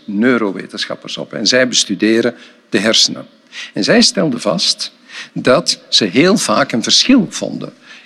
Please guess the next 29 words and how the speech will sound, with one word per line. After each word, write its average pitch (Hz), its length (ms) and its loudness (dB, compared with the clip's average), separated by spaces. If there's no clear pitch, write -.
in 101 380 2
de 101 100 -2
hersenen 120 580 2
van 98 220 -4
wie 95 220 -2
trauma, 131 680 -2
kindermishandeling 143 760 -2
meegemaakt 120 540 -2
had, 98 220 -8
ten 151 140 -6
opzichte 139 420 -4
van 98 240 -2
controlegroepen. - 1300 -4
En 101 340 2
dat - 400 0
heeft - 240 -2
ons 98 200 2
een 87 120 -2
heel 113 260 2
stuk - 440 -2
vooruit 98 440 -4
geholpen. - 380 -8
Zij 127 220 -2
vonden 190 340 2
vooral 165 580 2
veranderingen 143 720 0
op 107 200 -8
drie 165 220 6
niveaus. 120 720 2